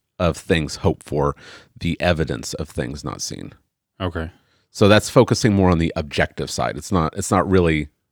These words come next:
Speaker 1: um, how I feel. It's what is true regardless of,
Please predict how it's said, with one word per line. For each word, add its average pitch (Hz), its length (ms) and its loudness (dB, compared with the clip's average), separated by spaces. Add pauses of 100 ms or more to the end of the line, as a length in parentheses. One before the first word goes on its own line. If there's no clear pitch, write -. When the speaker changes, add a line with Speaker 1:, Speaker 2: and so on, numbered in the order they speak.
(500)
Speaker 1:
um, 78 240 -2
how 82 300 0
I 78 120 -4
feel. 87 600 2 (800)
It's - 320 -4 (440)
what 101 260 2
is 85 180 -2
true 110 420 8
regardless 82 640 4
of, 69 540 -4